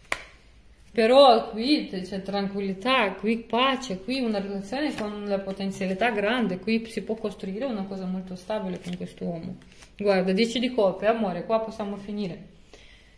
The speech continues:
Qui sì, qui, anche se tu avrai un po' di dubbi, "Mm, magari non è questo, né, né, né", però, mm, dagli una possibilità, perché qui sarà un amore. Sarà un amore come vuoi te.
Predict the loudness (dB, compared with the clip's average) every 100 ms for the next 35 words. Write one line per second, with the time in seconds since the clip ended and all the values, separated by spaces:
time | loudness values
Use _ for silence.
0 | -20 -20 -6 0 4 4 2 0 0 2
1 | -2 -4 -4 0 0 0 -2 -2 -4 -6
2 | -8 -18 -20 4 8 8 8 4 4 4
3 | 8 8 8 4 2 2 0 -2 0 2
4 | 2 0 0 0 0 0 2 4 6 6
5 | 4 2 -2 0 0 0 -4 -6 -8 -4
6 | -2 -2 -2 0 -2 -2 0 6 6 6
7 | 0 -8 0 4 6 6 4 2 -2 -4
8 | -2 -2 0 4 4 4 2 2 0 2
9 | 2 2 -4 -2 2 4 4 2 -2 -6
10 | -8 -12 -16 -20 -20 -20 -10 2 6 6
11 | 6 2 2 6 6 6 4 4 4 4
12 | 4 4 4 2 -2 -4 -6 -14